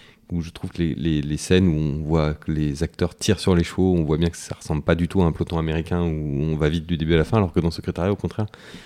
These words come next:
côté vitesse, je trouve, était, euh, assez bien rendu. Et un bouquin, euh, Anne-Louise, pour Noël,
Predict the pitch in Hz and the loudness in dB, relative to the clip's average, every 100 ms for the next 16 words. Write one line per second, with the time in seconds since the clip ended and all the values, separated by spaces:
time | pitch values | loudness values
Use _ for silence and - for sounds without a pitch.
0 | - - - 92 87 87 110 - 104 87 | -20 -8 -4 -2 0 0 0 -2 -8 -6
1 | 98 107 _ - - - - - - 85 | -8 -8 _ -20 -20 -16 -14 -14 -4 6
2 | 87 87 87 85 113 - 113 110 107 113 | 10 10 10 8 6 4 6 8 8 4
3 | 165 - 117 120 120 117 120 156 151 120 | 0 2 6 6 4 4 6 6 6 8
4 | 113 110 110 107 104 104 104 107 104 110 | 8 8 6 6 6 6 4 2 2 0
5 | 139 131 _ _ _ _ _ _ _ _ | -2 -10 _ _ _ _ _ _ _ _
6 | - 95 92 104 | 2 6 6 4